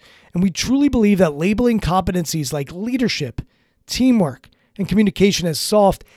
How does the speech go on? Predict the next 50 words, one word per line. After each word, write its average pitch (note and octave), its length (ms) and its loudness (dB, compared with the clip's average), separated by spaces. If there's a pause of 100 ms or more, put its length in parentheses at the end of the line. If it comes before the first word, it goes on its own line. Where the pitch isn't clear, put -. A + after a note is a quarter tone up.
(320)
devalues G3 760 2
and E3+ 220 -2
minimizes F3 760 0 (100)
the F3 100 0
importance E3+ 580 0 (100)
of D#3 220 -4
these D#3+ 220 -2
skills. - 560 -4 (500)
And E3+ 80 2
one G#3 100 6
of A#3+ 60 4
the B3+ 80 6
strong G#3 320 2
skills G3+ 240 0
that F3 140 -2
we F3 80 -6
teach - 500 -8
is D3 100 -10
what F3+ 120 -2
we F3 80 -2
call F3 180 0
Shift - 380 0
Your F#3+ 100 0
Mind. C#3+ 480 -8 (400)
And G3 80 2
the G3 60 4
teachings A3+ 360 -2
come G3+ 140 -4
from A3 140 -4
my F#3 100 2
book, D#3+ 440 0 (260)
which - 160 -8
came F3+ 160 4
out D#3+ 160 0
in D#3 80 -2
October D3 420 0
of C3+ 100 -6
twenty D3+ 300 -4
twenty. C3+ 420 -6 (480)
If F3 120 0
you - 20 4
enjoyed A3 260 8
today's G3+ 280 2
conversation C#3+ 640 -2
or G3 160 -2
any A3 160 2
of F3 80 0
our E3 100 2
past D3 380 -2
guests, F3 400 -2